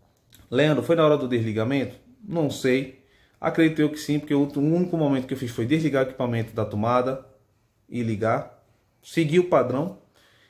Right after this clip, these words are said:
Porque se realmente todos os aparelhos se corromper a memória eprom, pode ser até esse software que esteja numa versão meia bugada, né? Possa ser que você estiver aí assistindo também, quando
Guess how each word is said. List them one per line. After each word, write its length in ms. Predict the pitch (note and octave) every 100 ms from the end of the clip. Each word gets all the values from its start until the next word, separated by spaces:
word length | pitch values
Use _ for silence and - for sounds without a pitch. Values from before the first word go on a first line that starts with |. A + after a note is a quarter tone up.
| _ -
Porque 200 | C#3 C#3+
se 200 | - G3+
realmente 420 | F#3 D#3+ C3+ B2+
todos 220 | F3+ E3+
os 60 | F3
aparelhos 420 | F3 C3+ A#2 -
se 100 | G#3+
corromper 500 | G#3 F#3+ F#3 D#3+ D3+
a 60 |
memória 320 | C#3+ C3+ C3 C3
eprom, 400 | - G#2+ F2+ - _
pode 200 | C#3 C#3
ser 120 | D3
até 140 | C3 E3
esse 140 | -
software 360 | - D#3 D3+ A#2+
que 80 |
esteja 200 | - B2
numa 120 | B2+ B2+
versão 420 | B2+ - B2+ B2+ - - _ _
meia 220 | - A#2+
bugada, 680 | A#2 G#2 B2+ D3 A#2+ G2 - _ _ _ _ -
né? 320 | A2 C#3 D#3 - _ _ _ _
Possa 300 | C#3+ E3 F3
ser 300 | - D#3 D#3
que 520 | - G3 G3+ G3+ - _ _ _ _ -
você 240 | C#3 G3
estiver 260 | - D#3+ D#3
aí 120 | D#3
assistindo 460 | D#3 D#3+ - E3+
também, 540 | E3 F#3+ F#3+ G#3+ B3 - _ _ -
quando 280 | E3 D#3+